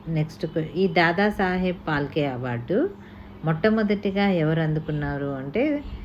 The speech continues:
ఆ, మొదటిసారిగా దేవికా రాణి గారు అందుకున్నారు. ఏ సంవత్సరంలో అంటే పంతొమ్మిది వందల అరవై తొమ్మిదిలో ఈ దాదాసాహెబ్ ఫాల్కే అవార్డును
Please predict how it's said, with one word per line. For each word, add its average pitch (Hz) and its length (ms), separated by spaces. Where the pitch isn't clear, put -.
ఆ, 165 220
మొదటిసారిగా 175 960
దేవికా 190 680
రాణి 160 320
గారు 147 260
అందుకున్నారు. 156 640
ఏ 160 260
సంవత్సరంలో 185 760
అంటే 156 300
పంతొమ్మిది 180 580
వందల 175 220
అరవై 151 340
తొమ్మిదిలో 160 640
ఈ 247 100
దాదాసాహెబ్ 160 800
ఫాల్కే 143 480
అవార్డును 139 640